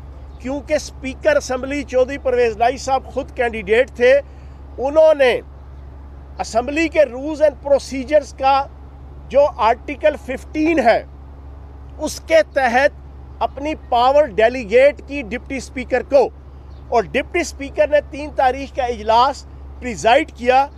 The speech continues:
और जब वो इजलास शुरू हुआ तो फिर सारी दुनिया ने देखा कि वहाँ पर जो धींगा मुश्ती और लड़ाई झगड़ा स्टार्ट हुआ,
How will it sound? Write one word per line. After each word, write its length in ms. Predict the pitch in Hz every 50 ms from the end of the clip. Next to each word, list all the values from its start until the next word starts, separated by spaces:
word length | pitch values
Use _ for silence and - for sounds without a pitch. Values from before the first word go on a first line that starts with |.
| - - - - - - -
और 100 | 226 196
जब 200 | - 277 285 294
वो 120 | 302 302 294
इजलास 480 | 277 254 208 226 220 226 247 262 277 262
शुरू 320 | - - - 254 294 311 320
हुआ 280 | 240 240 254 247 247 262 262 240 - - - - - - - -
तो 60 | 262
फिर 200 | - - 269 294
सारी 380 | - - 233 226 233 269 294 302
दुनिया 340 | 214 233 247 247 269 277 285
ने 120 | 277 285 262
देखा 360 | 202 226 233 - 269 262 262
कि 160 | 247 269 240
वहाँ 300 | 170 175 208 202 226 254 - -
पर 120 | - 262 233
जो 160 | 196 240 233
धींगा 440 | 170 - 170 185 214 233 262 254 254
मुश्ती 420 | 208 202 208 - - - 269 262
और 160 | 262 254 220
लड़ाई 360 | 185 180 175 175 196 226 269 240
झगड़ा 380 | 185 - 190 175 208 240 247 226
स्टार्ट 420 | - - - 208 226 247 254 196
हुआ, 300 | 196 208 220 220 233